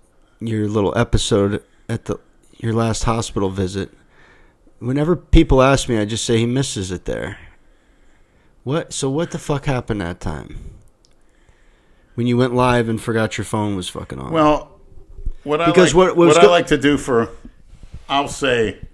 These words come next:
Speaker 2: a different experience is if I have G H B,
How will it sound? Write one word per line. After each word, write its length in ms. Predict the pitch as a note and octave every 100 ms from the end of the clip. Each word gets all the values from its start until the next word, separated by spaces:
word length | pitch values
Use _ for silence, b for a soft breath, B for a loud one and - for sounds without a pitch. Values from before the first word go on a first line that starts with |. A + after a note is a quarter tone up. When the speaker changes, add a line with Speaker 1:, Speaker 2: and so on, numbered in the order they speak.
| b b b b b b b b _ _ - - - _ _ _ - _ _ _
Speaker 2:
a 100 | G2
different 500 | F#2+ - A#2+ - G#2+
experience 1000 | F2+ - - A2 G2+ F#2 D2+ - - - - - - _ - - b b b b b
is 540 | - F#2 F2+ F#2+ - - - - - - b b b b b -
if 180 | -
I 100 | F#2+ F#2
have 220 | F#2+ D#2+
G 360 | - E2+ E2
H 300 | D#2+ D#2+ -
B, 320 | - D#2 F2+